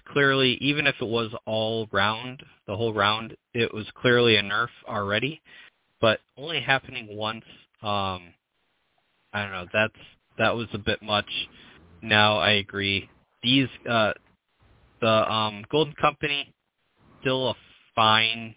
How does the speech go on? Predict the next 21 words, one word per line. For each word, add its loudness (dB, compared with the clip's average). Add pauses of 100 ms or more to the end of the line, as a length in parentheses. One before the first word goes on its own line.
unit -6 (880)
as 2 (100)
they 0
are, 2 (540)
even -6
if -4
it's -4
only -6
for 0
a -6
turn. -8 (1400)
You -2
know, -2
they're, 0 (640)
they're, 6
uh, 6 (640)
there's -2
gonna 2
be 2
way 4
better -2